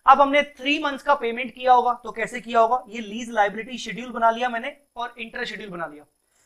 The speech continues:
तो सबसे पहले month of January में आपका opening balance ten, अ, टेन सिक्सटी टू वन सिक्सटी, ये टेन सिक्सटी टू वन सिक्सटी, इसके ऊपर लगेगा एक परसेंट का interest per month basis पे। अब हम interest per month basis पे लगाएंगे, ठीक है? तो ये वन परसेंट का इंटरेस्ट लगा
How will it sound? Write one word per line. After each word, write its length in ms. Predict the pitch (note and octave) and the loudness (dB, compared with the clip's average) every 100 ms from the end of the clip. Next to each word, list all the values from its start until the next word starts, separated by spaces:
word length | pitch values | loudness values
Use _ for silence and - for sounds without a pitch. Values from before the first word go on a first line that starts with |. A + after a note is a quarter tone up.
| - | -10
तो 80 | A#3 | 0
सबसे 260 | A#3 A#3+ | 2 4
पहले 160 | B3 B3 | 6 6
month 240 | A3+ A3 | 6 2
of 140 | A#3 A#3 | 0 -2
January 420 | G#3+ G#3+ A3 A3+ | -2 -2 -2 -4
में 120 | A#3+ | -6
आपका 300 | A#3 G3+ A3+ | 0 0 0
opening 440 | A3+ G#3 G#3 A#3 A3+ | -4 -6 -8 -8 -6
balance 380 | A3 A#3 - _ _ _ _ | -6 -8 -14 _ _ _ _
ten, 260 | G#3 A3 A3 | -2 -2 -6
अ, 440 | - G#3 G3 G3 | -2 2 4 4
टेन 280 | F#3+ G#3+ A#3 | 2 -4 -6
सिक्सटी 240 | A#3 A#3 | -12 -16
टू 120 | A#3 | -14
वन 160 | A3 G#3 | -12 -12
सिक्सटी, 460 | A3 - C4 _ _ _ _ _ G3 | -14 -18 -18 _ _ _ _ _ -8
ये 100 | A3+ | -4
टेन 300 | A3+ A#3+ C4 | 2 2 0
सिक्सटी 300 | B3+ - B3+ | -6 -8 -6
टू 140 | C#4 | 2
वन 200 | A3+ A#3+ | 6 4
सिक्सटी, 280 | A#3+ - C4+ | 2 -8 -10
इसके 340 | D4+ A#3 - | -12 -14 -10
ऊपर 260 | C4 A#3+ A#3+ | -8 -2 -2
लगेगा 380 | A#3 A3 C4+ - | -2 -2 -2 -4
एक 220 | A#3 A#3 | -10 -8
परसेंट 280 | A#3 A3+ A#3 | -8 -8 -8
का 100 | B3 | -8
interest 480 | A#3+ G#3+ A3 C4 - | -8 -8 -2 -2 0
per 200 | B3+ C4+ | 2 2
month 220 | C#4 B3 | 2 0
basis 260 | A3+ G3 G3 | -6 -6 -10
पे। 140 | F3+ | -10
अब 200 | F3 G3+ | -4 -2
हम 120 | A3+ | -2
interest 300 | A3 A3+ B3+ | -6 -4 -4
per 160 | - B3 | 0 0
month 180 | C4 A3+ | 0 -2
basis 220 | A3+ A3+ | -2 -2
पे 80 | A3 | -8
लगाएंगे, 420 | F3+ D#3+ D3+ D#3 _ _ _ _ - | -14 -16 -20 -20 _ _ _ _ -10
ठीक 120 | A#3 | -2
है? 100 | A#3 - _ | -2 -4 _
तो 80 | A#3 | -4
ये 100 | A#3 | 0
वन 260 | A3+ G#3+ A#3+ | 4 4 4
परसेंट 320 | A#3 A3+ A3+ | -2 -2 -4
का 80 | A#3 | -4
इंटरेस्ट 420 | G#3+ F#3+ A3+ A3+ | -6 -6 -4 -2
लगा 400 | A#3 B3+ - | 4 2 2